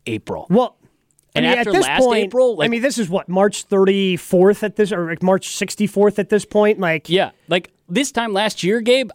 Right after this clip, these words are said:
Speaker 1: I had ten plus rounds in my books.
Speaker 2: Mm-hmm.
Speaker 1: And, I mean, I played almost five of them <laughs> in one day, but it was, it was really tough. It was really tough because I,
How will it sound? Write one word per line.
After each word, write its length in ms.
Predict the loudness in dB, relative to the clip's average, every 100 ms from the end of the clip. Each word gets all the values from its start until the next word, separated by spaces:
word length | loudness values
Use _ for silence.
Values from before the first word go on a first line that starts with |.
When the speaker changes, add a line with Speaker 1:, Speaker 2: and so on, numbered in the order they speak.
| -6
Speaker 1:
I 140 | -2
had 260 | -2 -4 -6
ten 240 | -4 -4
plus 320 | -2 -2 -2
rounds 480 | -6 -4 -2 -4 -6 _ _ _ _ _ -2
in 160 | 0
my 140 | 0 0
books. 380 | -2 -4 -8
Speaker 2:
Mm-hmm. 260 | -6 -2 -4 -6 _ _ _ -6
Speaker 1:
And, 420 | -4 -2 -6 -12 _ _ _ _ _ _ _ _
I 40 | -2
mean, 120 | -2
I 40 | 0
played 320 | 0 0 0 -4
almost 360 | -2 -2 -4
five 280 | -4 -2 -2
of 140 | -8 -10
them 240 | -10 -8 -10 -8 -8
<laughs> 280 | -4 -4 -2
in 140 | -2
one 200 | -2 -2
day, 420 | -2 0 0 -4 -12 _ -20 -20 -20 -20 _
but 320 | -2 -2 -2 _ _ _ _ _ -2
it 160 | -2 0
was, 260 | -4 -4 -2
it 80 |
was 180 | -2 -2
really 300 | -2 -2 0
tough. 300 | -2 -4 -8 _ -2
It 80 | 0
was 160 | 2
really 220 | 4 2
tough 260 | 2 -2 0
because 260 | -2 -2 -4
I, 260 | -4 -4 -4